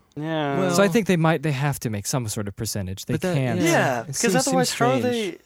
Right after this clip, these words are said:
Speaker 3: Yeah.
Speaker 1: Like, are people really buying so many snacks to be able to keep all the
Speaker 3: I know,
Speaker 1: theaters
Speaker 3: right? Like,
Speaker 1: going?
Speaker 3: think
Speaker 2: It's
Speaker 3: about
Speaker 2: weird.
Speaker 3: me. Like, they, if they see me walking in and they're like, "He's
Speaker 1: Yeah.
Speaker 3: gonna buy a snack, he's
Speaker 1: Yeah, they're like,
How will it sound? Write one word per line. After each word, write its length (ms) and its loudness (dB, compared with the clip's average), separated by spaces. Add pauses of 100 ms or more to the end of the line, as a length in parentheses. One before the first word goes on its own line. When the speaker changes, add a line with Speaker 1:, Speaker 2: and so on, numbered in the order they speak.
Speaker 3:
Yeah. 200 4
Speaker 1:
Like, 140 2
are 80 2
people 380 0
really 300 4
buying 340 2
so 180 2
many 240 0
snacks 440 -2
to 80 -6
be 100 0
able 160 -2
to 40 -8
keep 240 -8
all 300 2
the 420 -4
Speaker 3:
I 180 0
know, 120 4
Speaker 1:
theaters 200 4
Speaker 3:
right? 140 4
Like, 220 4
Speaker 1:
going? 80 -2
Speaker 3:
think 140 4
Speaker 2:
It's 80 6
Speaker 3:
about 120 6
Speaker 2:
weird. 120 4
Speaker 3:
me. 160 4
Like, 220 0
they, 200 0
if 240 -4
they 100 0
see 200 -2
me 160 0
walking 380 -2
in 100 -6
and 120 -6
they're 100 -2
like, 220 -4
"He's 220 -2
Speaker 1:
Yeah. 220 2
Speaker 3:
gonna 100 -10
buy 40 -12
a 40 -12
snack, 400 -10
he's 100 -6
Speaker 1:
Yeah, 100 4
they're 100 4
like, 60 -2